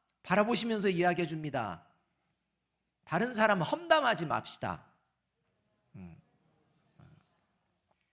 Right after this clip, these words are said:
여러분, 이간질의 시작은 험담에서 시작됩니다. 이간질하는 사람이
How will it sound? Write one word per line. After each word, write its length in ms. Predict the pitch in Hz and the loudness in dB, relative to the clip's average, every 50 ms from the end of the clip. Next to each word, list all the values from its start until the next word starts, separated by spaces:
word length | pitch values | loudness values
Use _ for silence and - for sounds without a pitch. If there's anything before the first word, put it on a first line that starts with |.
| _ _ _ _ _ _ _ _ _ _ _ _ _ _ _ _ _ _ _ _ _ _ _ _ _ - | _ _ _ _ _ _ _ _ _ _ _ _ _ _ _ _ _ _ _ _ _ _ _ _ _ -2
여러분, 520 | 156 185 247 254 311 311 294 226 165 - - _ - | -2 0 0 0 0 -2 -2 -4 -6 -10 -14 _ -14
이간질의 680 | 175 208 233 285 302 302 302 294 262 285 285 285 269 | -12 -2 2 4 4 4 2 -2 -2 -2 0 0 0
시작은 720 | - - - - 269 269 262 233 262 277 285 269 214 143 - _ _ _ | 0 -2 -2 0 0 0 0 2 0 0 -2 -2 -4 -8 -12 _ _ _
험담에서 840 | - - - - 339 320 330 330 330 320 311 302 294 269 254 247 233 | -18 -10 -8 -6 -6 -6 -6 -2 2 2 2 2 0 -2 -4 -2 -4
시작됩니다. 760 | - - - 170 147 - - - 107 87 78 73 - _ _ _ _ _ _ _ _ _ _ _ _ _ _ _ _ _ _ _ _ _ _ _ _ _ _ _ _ _ _ _ _ _ - | -4 -4 -4 -6 -6 -8 -8 -14 -14 -14 -14 -20 -20 _ _ _ _ _ _ _ _ _ _ _ _ _ _ _ _ _ _ _ _ _ _ _ _ _ _ _ _ _ _ _ _ _ -6
이간질하는 760 | 214 226 220 - 294 311 302 277 302 294 294 285 285 277 269 | -2 0 4 6 6 6 4 4 4 6 6 6 4 2 0
사람이 720 | 247 254 247 247 233 226 214 214 220 233 233 208 156 117 | 2 2 4 4 4 2 2 -2 -4 -4 -4 -4 -6 -6